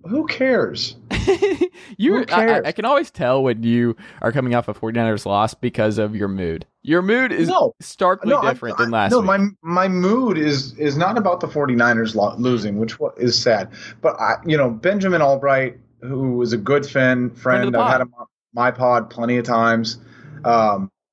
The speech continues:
Speaker 1: I'm a big fan of him. But at the end of the day, you know, when, when they were, t-, when I'm sitting here seeing him and, and, and Ryan Edwards, who are the two radio, the radio hosts that they've had me on their show a bunch of times,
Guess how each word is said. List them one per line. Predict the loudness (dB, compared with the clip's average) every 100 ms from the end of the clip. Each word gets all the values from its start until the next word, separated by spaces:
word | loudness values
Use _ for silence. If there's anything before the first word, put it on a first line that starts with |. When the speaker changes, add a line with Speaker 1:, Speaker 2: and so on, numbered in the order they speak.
| _ -20 -14 -4
Speaker 1:
I'm | -2
a | 0
big | 0 -2
fan | 0 0 2
of | 0
him. | -2 -2 -8 -20 _ _ _ _
But | 0 0 0 -4 _ _ _ _ -4
at | -4
the | 0 -2
end | 0
of | 0
the |
day, | -2 0 2 2 0 -4
you | 0
know, | 0 0 -4
when, | -6 -4 -2 -2
when | -2 0
they |
were, | 0
t-, | 0 -2
when | 0
I'm | 0 -2 -4
sitting | -2 0
here | 0
seeing | 0 0
him | 2 2 2
and, | 0 -2
and, | -2 -2
and | -2 0
Ryan | 2 2
Edwards, | 0 -2 -2
who | -2
are |
the | 0 -2 -4
two | -4
radio, | -2 0 0 -2
the | -2
radio | -2 0 2
hosts | 2 0 -2
that | -4
they've | -2 0
had | 0
me | 0
on | 0 2
their | 0
show | 0 0
a |
bunch | 0 -4 -4
of |
times, | -2 0 0 -4